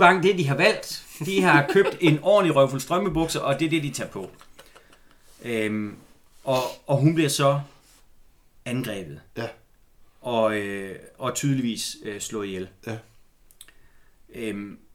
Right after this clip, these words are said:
Speaker 1: og så er vi i ligehuset.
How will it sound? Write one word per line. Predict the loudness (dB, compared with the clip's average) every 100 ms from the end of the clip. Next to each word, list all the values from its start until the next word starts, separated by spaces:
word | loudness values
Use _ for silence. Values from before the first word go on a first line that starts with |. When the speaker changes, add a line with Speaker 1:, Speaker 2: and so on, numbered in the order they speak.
| _ -20 _ _
Speaker 1:
og | -10
så | -4 2
er | 4 4
vi | 0
i | -2 -4 -4 -6 -10 _ _ _ _
ligehuset. | -6 -4 -2 -2 -2 -4 -12